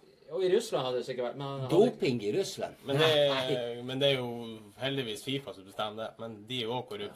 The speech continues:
Speaker 1: Ja.
Speaker 3: så kan jo godt hende
Speaker 1: Det ble,
Speaker 3: at Russland
Speaker 1: det ble
Speaker 3: betaler.
Speaker 1: bekreftet i dag i en, eh, offisiell uttalelse fra V M-komiteen, som de kaller det.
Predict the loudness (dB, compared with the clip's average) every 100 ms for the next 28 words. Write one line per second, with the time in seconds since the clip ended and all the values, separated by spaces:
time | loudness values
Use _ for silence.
0 | -12 -6 -6 -6 -8 -8 -4 2 2 2
1 | -2 -2 0 2 2 2 0 -2 -4 -4
2 | -6 -4 -2 0 0 -2 -4 -6 -10 -10
3 | -12 -10 -10 -10 -6 -6 -6 -10 -6 -6
4 | -6 -10 -10 -8 -8 -10 _ _ _ _
5 | _ _ _ 2 4 4 0 -6 -6 -4
6 | -6 -6 -2 -2 -4 -14 -18 -18 -10 -8
7 | -8